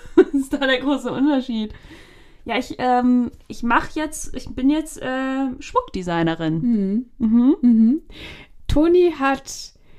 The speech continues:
Speaker 2: also wir sitzen ja im gleichen Büro und Toni kam heute Morgen ins Büro rein, hat erstmal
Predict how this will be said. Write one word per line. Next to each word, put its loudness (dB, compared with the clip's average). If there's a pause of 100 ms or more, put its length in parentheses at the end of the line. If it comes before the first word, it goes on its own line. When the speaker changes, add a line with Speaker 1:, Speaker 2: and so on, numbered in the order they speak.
(160)
Speaker 2:
also 0 (180)
wir 0
sitzen 0
ja 2
im 2
gleichen 0
Büro -6 (240)
und 0 (260)
Toni 0 (480)
kam 2
heute -2
Morgen 2
ins -2
Büro -6
rein, -4 (340)
hat -2
erstmal 0